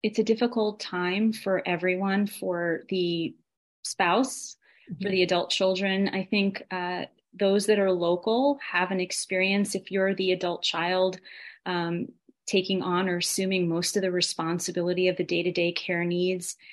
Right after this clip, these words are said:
Speaker 1: there's an enmeshment that sometimes happens too, that it's such a part of your daily structure. So there's grief around,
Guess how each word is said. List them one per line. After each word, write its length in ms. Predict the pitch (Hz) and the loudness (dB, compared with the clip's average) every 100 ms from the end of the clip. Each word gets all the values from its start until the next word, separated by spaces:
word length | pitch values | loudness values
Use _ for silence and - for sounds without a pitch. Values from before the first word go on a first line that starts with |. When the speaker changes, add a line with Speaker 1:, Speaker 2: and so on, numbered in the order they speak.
| - - _ | -20 -20 _
Speaker 1:
there's 220 | 175 175 | 2 2
an 80 | 175 | 2
enmeshment 600 | 170 170 165 170 - 220 | 0 0 0 0 0 0
that 140 | 240 247 | 2 6
sometimes 380 | 254 262 247 | 8 8 8
happens 420 | 247 240 254 240 - | 6 4 6 4 2
too, 400 | 220 208 233 226 | 0 2 4 4
that 160 | 190 | 4
it's 160 | 185 - | 0 -2
such 200 | 202 208 | -2 -2
a 60 | |
part 440 | - - - 185 202 | -6 -6 4 6 6
of 140 | 175 | 2
your 280 | 170 180 175 | 2 2 2
daily 420 | - 170 175 175 | 2 2 4 4
structure. 720 | 165 - 170 165 - 208 208 | 0 0 0 -2 -2 2 2
So 520 | 208 - 190 170 165 165 - - - | 0 2 2 4 2 0 -14 -16 -2
there's 240 | 175 175 | 0 0
grief 340 | - 180 190 196 | 0 0 0 0
around, 540 | 185 180 170 165 175 | 0 2 2 0 -4